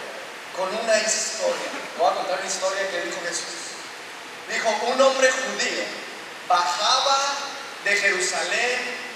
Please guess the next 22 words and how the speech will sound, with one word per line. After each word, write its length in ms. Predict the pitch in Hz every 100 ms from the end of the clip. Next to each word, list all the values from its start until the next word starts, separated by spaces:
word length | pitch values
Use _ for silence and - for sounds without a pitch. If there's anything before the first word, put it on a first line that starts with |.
| -
a 100 | 170 175
Jericó 520 | 185 180 - 254 220
y 180 | - -
fue 120 | 233
atacado 580 | 233 240 220 220 226 220
por 120 | 220
ladrones. 500 | 202 196 262 - - - - - - - - - -
Le 140 | 208 208
quitaron 420 | 202 220 220 240
la 140 | 208 - -
ropa, 500 | 269 285 269 269 269
le 120 | 220 - 254
pegaron 440 | - 208 - - -
y 60 | 190
lo 120 | 180
dejaron 640 | 170 - 214 254 269 269 254 - - - - -
medio 420 | 226 220 202 185 165 190
muerto 480 | 277 226 190 - 262 - - - - - -
al 120 | - -
costado 880 | 180 175 - 208 220 233 233 233 233 226 - - - - - -
del 180 | 185 180
camino". 400 | 175 - 185